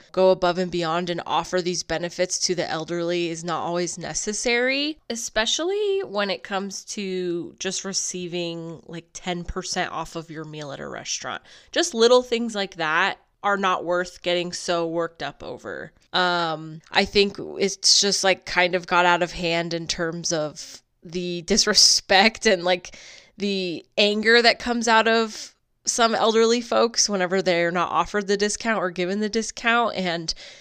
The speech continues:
that's kind of where, like, my frustration lies. So to an extent, like I said, I can agree that maybe a senior discount is well-deserved or necessary. But I think that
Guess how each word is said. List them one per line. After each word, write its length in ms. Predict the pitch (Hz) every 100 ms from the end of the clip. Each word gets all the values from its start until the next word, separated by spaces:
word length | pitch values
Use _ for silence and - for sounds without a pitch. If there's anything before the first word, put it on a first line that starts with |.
| - -
that's 240 | 302 -
kind 220 | 339 311
of 80 | 277
where, 160 | 247 233
like, 160 | 214
my 220 | 202 190 202
frustration 720 | 185 180 - 190 180 185 170
lies. 420 | 160 151 147 170
So 360 | - 196 185 - - _ -
to 100 | 370
an 60 | 480
extent, 340 | - 285 233
like 120 | 254
I 100 | 269
said, 200 | - 214
I 160 | 185 196
can 220 | 196 233
agree 760 | 214 180 196 208 196 185 185 190 - _ _ 190
that 520 | 196 185 170 156 - _ -
maybe 360 | 220 226 226
a 60 | 233
senior 320 | 240 220 208
discount 560 | 190 196 - 196 190 -
is 360 | 190 185 185
well-deserved 800 | 190 190 190 202 185 180 175 160
or 140 | - 185
necessary. 800 | 170 - 170 - 165 - 107 - - _
But 720 | - 349 226 185 - - - - _ _ -
I 220 | 208 226
think 380 | 226 233 233 233
that 500 | 214 208 202 196